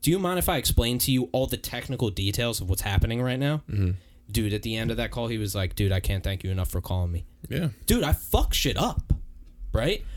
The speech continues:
Speaker 1: But it was about me coming through and just
Speaker 2: You
Speaker 1: making
Speaker 2: have
Speaker 1: that
Speaker 2: good
Speaker 1: call.
Speaker 2: in-, you have integrity.
Speaker 1: Those people texting you, bro, I'm already know they're, like, if my, if my guy texting me,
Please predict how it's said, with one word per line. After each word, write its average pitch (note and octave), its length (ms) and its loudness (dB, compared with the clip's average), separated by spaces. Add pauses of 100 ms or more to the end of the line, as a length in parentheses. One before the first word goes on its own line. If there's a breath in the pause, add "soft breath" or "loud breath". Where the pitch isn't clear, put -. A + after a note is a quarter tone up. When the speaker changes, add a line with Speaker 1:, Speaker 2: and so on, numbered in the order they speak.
Speaker 1:
But C3+ 100 8
it C#3 40 6
was C3+ 160 2
about A#2 280 4
me A#2 300 2
coming A2 300 0
through B2+ 420 2 (360)
and G#2 360 -2
just - 220 0
Speaker 2:
You G#2 60 -2
Speaker 1:
making G#2+ 200 4
Speaker 2:
have A#2+ 220 4
Speaker 1:
that A2 60 -4
Speaker 2:
good A#2 100 4
Speaker 1:
call. B2 160 4
Speaker 2:
in-, A2 120 -2
you A#2 120 6
have B2 100 0
integrity. B2 560 2
Speaker 1:
Those C3 220 4
people C#3 280 4
texting C3+ 420 2
you, C#3 120 4
bro, C#3 320 2 (240)
I'm A2 120 0
already G2+ 360 0
know G2+ 240 2
they're, F#2 180 0
like, C3+ 200 0
if C3 100 -2
my, D3+ 260 -2 (220 loud breath)
if E3+ 140 -6
my D#3+ 120 -2
guy F#3+ 280 -4
texting D3 440 -4
me, A3+ 200 -6